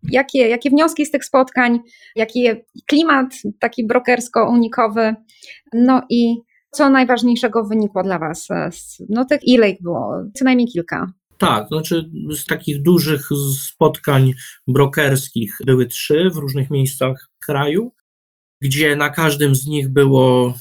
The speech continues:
Speaker 2: tam kilkadziesiąt, ponad sto osób, tak mniej więcej w tych granicach. Więc, no, dosyć duża część tutaj rynku brokerskiego się pojawiła. No, mieliśmy bardzo pozytywny odbiór, mm,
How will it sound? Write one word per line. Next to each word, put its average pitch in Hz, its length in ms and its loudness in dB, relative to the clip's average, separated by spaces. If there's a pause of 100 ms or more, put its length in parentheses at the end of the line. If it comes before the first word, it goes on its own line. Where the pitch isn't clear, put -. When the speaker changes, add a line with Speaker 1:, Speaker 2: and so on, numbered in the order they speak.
Speaker 2:
tam 120 280 -2 (420)
kilkadziesiąt, 127 880 -2 (1000)
ponad 110 280 -6
sto 110 300 -2
osób, - 360 -10
tak - 180 -6
mniej 127 140 4
więcej 110 300 -2
w - 40 -16
tych 110 160 -6
granicach. 113 560 -8 (560)
Więc, 143 340 -2 (100)
no, 151 200 -4
dosyć 139 380 -4
duża 135 200 0
część 120 340 -4
tutaj 120 440 -4 (220)
rynku 135 360 4
brokerskiego 123 680 0
się 127 160 -4
pojawiła. 123 680 -2 (540)
No, - 180 -8 (280)
mieliśmy 175 360 2
bardzo 156 300 0
pozytywny 139 640 0
odbiór, 107 600 -4
mm, 113 400 -8